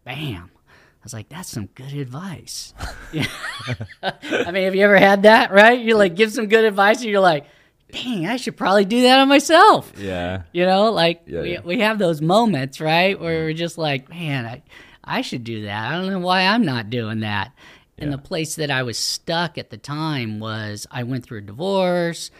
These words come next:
Speaker 1: and I was just stuck in this place that I would never find my soulmate. I had this belief
Speaker 2: Mm.
Speaker 1: that was just stuck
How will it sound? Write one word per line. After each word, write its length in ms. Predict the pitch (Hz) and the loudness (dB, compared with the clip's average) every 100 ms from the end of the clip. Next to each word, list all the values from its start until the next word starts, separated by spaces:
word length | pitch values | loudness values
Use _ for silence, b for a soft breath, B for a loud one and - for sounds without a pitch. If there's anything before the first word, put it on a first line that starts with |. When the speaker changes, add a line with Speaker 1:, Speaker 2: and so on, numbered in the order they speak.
| B B | B B
Speaker 1:
and 160 | - 135 | -10 -8
I 40 | |
was 140 | 131 - | -8 -8
just 160 | 135 | -6
stuck 440 | - - 156 147 - | -8 -8 -10 -10 -8
in 120 | 131 | -8
this 140 | 123 | -10
place 400 | - 135 139 139 | -12 -12 -10 -10
that 120 | 120 113 | -10 -10
I 100 | 113 | -10
would 180 | 110 | -10
never 520 | 110 110 120 123 117 107 | -8 -6 -6 -8 -10 -12
find 520 | - 107 110 107 107 | -12 -10 -6 -6 -6
my 160 | 98 | -8
soulmate. 640 | 98 - 110 110 95 92 - - | -10 -8 -8 -8 -10 -14 -18 -14
I 40 | |
had 200 | 123 120 | -12 -10
this 120 | 113 - | -10 -12
belief 1000 | - 110 107 123 135 98 - - - _ 90 | -12 -14 -12 -10 -10 -12 -16 -20 -20 _ -14
Speaker 2:
Mm. 220 | 80 69 - | -12 -12 -16
Speaker 1:
that 160 | 127 120 | -16 -14
was 200 | 113 - | -14 -14
just 260 | - 104 - | -14 -8 -8
stuck 400 | - - 135 | -8 -10 -12